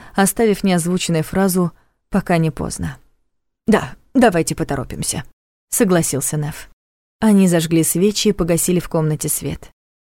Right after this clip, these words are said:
Все электроприборы были выдернуты из розеток заранее. Каждый встал перед своим зеркалом, Войтых своё ещё и расчехлил.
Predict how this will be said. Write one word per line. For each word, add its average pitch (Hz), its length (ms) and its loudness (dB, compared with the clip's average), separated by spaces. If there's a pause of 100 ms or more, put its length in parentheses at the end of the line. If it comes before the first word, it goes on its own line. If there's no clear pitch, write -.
(220)
Все 214 260 2
электроприборы 175 760 0
были 165 240 2
выдернуты 170 540 0
из 165 100 0
розеток 160 400 -2
заранее. 165 480 -2 (440)
Каждый 160 380 2
встал 175 320 0
перед 160 220 -2
своим 156 300 -2
зеркалом, 156 540 -2 (440)
Войтых 214 380 2
своё 180 360 2
ещё 170 340 2
и 165 80 2
расчехлил. - 580 -6